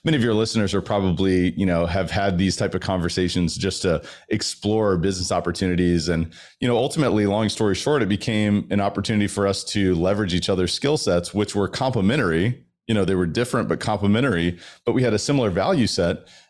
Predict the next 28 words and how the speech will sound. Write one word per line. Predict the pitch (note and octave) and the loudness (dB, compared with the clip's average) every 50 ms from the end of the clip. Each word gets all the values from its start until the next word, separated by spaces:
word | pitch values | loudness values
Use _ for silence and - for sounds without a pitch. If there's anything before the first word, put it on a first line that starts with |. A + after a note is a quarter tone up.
| _ - | _ -4
And | A2+ A#2 | -2 0
ultimately, | B2 D3 - D#3 D3 A#2+ F#2 A2+ A2+ A2+ A2+ | 0 0 2 2 2 4 4 2 2 2 2
w-, | A2 D#2+ G#2+ G#2+ - - - - | 2 2 0 0 -2 -4 -6 -4
as | G#2+ A2+ B2 B2+ A2 | 0 0 0 0 2
we | A2+ A#2 A#2 A2+ A2+ A2+ A2 G#2 - - - | 2 2 4 4 4 4 2 0 -2 -4 -2
recognized | G2 A2 A#2 A#2+ - B2 A2 G#2 G2 G2 G#2 F#2 | 0 0 0 0 0 0 0 2 2 2 0 0
the | F#2+ G2+ | 0 0
opportunity | G2+ - - G2 - A#2 A2 G#2 G#2 G2+ G2 | 0 -2 -4 -4 -2 0 0 2 2 2 2
via | F#2+ F2+ F2 E2 G#2 G#2+ G#2 G2+ F#2+ | 2 0 0 0 2 2 2 2 2
syndication, | F#2 - - - G#2+ F#2+ F2+ - G#2+ A#2 B2+ - - F#2 F2 F2+ G#2 G2+ - _ _ _ _ _ - | 0 0 0 0 0 0 0 0 0 0 0 0 0 0 0 0 -2 -4 -8 _ _ _ _ _ -2
that's | A2 A2+ A#2+ A#2 - | 0 0 0 0 0
when | A#2+ A2 A2 | 2 2 4
we | G#2+ G#2+ | 2 2
created | F2+ - - G#2 G2+ G2 G2 F#2+ F#2 - | 0 -2 -2 0 0 2 2 0 0 0
our | - F#2 F#2 F#2 - | 0 0 0 0 0
organization, | - G2 F#2+ F2+ F2+ F2 E2 F2 F2+ F2 - F2+ E2 | 0 0 0 2 0 0 0 0 0 0 0 -2 -2
C | - - F2 | 0 0 -2
F | D#2 - | -2 -2
Capital. | - - B2 D3 - G#2+ F2+ E2 E2 | -2 -4 -4 -2 -2 0 0 0 0
So, | E2 - A2+ G#2 G2 G2 - - - - - - _ _ - | 0 0 0 0 0 0 -2 -8 -20 -20 -20 -20 _ _ -2
you | C#3 | 0
know, | C3 A#2 | 2 2
that | G#2+ A#2+ C3 D3 | 2 2 2 2
was | F#3+ F3+ C3 G#2+ | 2 2 2 0
when | G2 G2+ A#2 A#2 | 0 2 2 2
I | A2+ A2 G#2+ | 2 2 0
decided, | - - G2 G2 G#2 - A#2 A#2 G#2+ G#2+ F#2+ | 0 0 -2 -2 0 0 0 2 2 2 2
look, | G2+ A#2+ B2 G#2 - - | 2 2 0 0 -4 -8